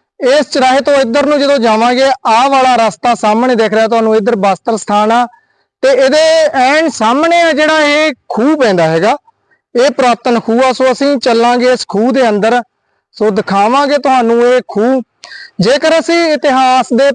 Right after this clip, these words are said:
ਪੰਨਿਆਂ ਤੇ ਝਾਤ ਮਾਰੀਏ ਤਾਂ ਪਿੰਡ ਢਿਲਵਾਂ ਕਲਾਂ ਦੇ ਵਿੱਚ ਇੱਕ ਪੁਰਾਤਨ ਖੂਹ ਦਾ ਜ਼ਿਕਰ ਆਉਂਦਾ, ਜਿਹਨੂੰ, ਜਿਹਦਾ ਜਿਹੜਾ ਪਹਿਲਾ ਟੱਕ ਆ ਉਹ ਇੱਕ ਵਿਰਾਗੀ ਸਾਧ ਨੇ ਲਾਇਆ ਸੀ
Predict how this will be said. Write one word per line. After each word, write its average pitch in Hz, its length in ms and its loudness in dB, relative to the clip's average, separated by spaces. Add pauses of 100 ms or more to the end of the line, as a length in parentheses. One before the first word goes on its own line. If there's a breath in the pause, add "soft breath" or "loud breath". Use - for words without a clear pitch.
ਪੰਨਿਆਂ 254 480 2
ਤੇ 262 140 0
ਝਾਤ 240 380 0
ਮਾਰੀਏ 208 440 0
ਤਾਂ 247 220 0
ਪਿੰਡ 247 320 -2
ਢਿਲਵਾਂ 233 440 0
ਕਲਾਂ 240 240 0
ਦੇ 247 80 2
ਵਿੱਚ 247 220 0
ਇੱਕ 254 200 -2
ਪੁਰਾਤਨ 247 760 -2
ਖੂਹ 240 260 0
ਦਾ 277 160 2
ਜ਼ਿਕਰ 208 340 0
ਆਉਂਦਾ, 220 360 2 (1040)
ਜਿਹਨੂੰ, 330 840 2 (460)
ਜਿਹਦਾ 254 280 0
ਜਿਹੜਾ 330 220 0
ਪਹਿਲਾ 320 420 0
ਟੱਕ 262 400 -2
ਆ 285 40 2
ਉਹ 294 160 2
ਇੱਕ 285 200 -4
ਵਿਰਾਗੀ 233 520 0
ਸਾਧ 262 280 0
ਨੇ 311 160 0
ਲਾਇਆ 175 280 0
ਸੀ 147 220 -6